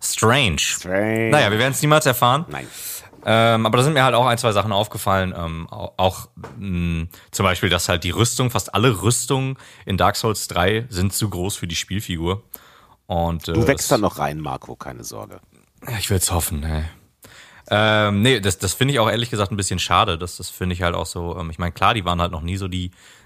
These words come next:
Speaker 1: genauesten, die guten Leute von From Software. Und das ist jetzt auch nichts, was jetzt irgendwie extrem ins Gewicht fallen würde. Aber ich bin ja auch jemand, der, mm, auch, ja, sind einfach so Details, auf die achte
Speaker 2: Ja,
Speaker 1: ich
Speaker 2: ja.
Speaker 1: halt.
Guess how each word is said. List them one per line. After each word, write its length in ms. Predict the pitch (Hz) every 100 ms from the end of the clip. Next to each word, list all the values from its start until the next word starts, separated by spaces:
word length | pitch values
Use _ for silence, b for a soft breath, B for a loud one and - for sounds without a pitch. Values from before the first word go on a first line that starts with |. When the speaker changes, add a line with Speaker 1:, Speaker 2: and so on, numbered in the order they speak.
| b
Speaker 1:
genauesten, 500 | 98 110 151 - 147
die 100 | 120
guten 160 | 123 117
Leute 180 | 120
von 160 | 120 113
From 240 | - 117
Software. 360 | - 117 - 110
Und 60 | 92
das 120 | -
ist 60 |
jetzt 120 | 92 85
auch 100 | 80
nichts, 200 | 95 -
was 140 | 82
jetzt 140 | 78 95
irgendwie 320 | 85 90 82
extrem 640 | 95 - - 90 110 117
ins 160 | 98 -
Gewicht 260 | 87 -
fallen 260 | - 127 107
würde. 280 | 107 107 104 B B B B B
Aber 200 | 95 98
ich 80 | -
bin 180 | 117 107
ja 120 | 98
auch 120 | 87
jemand, 300 | 104 98 87
der, 580 | 87 87 87 85 87 - -
mm, 460 | 85 90 85 85 -
auch, 220 | 92 - - _ 98
ja, 280 | 85 95 90
sind 200 | 107 110
einfach 180 | 95
so 180 | 90 92
Details, 460 | 85 78 87 95 -
auf 300 | 80 - -
die 120 | 80
achte 140 | 71 - 117
Speaker 2:
Ja, 0 |
Speaker 1:
ich 60 |
Speaker 2:
ja. 60 | -
Speaker 1:
halt. 220 | 80 104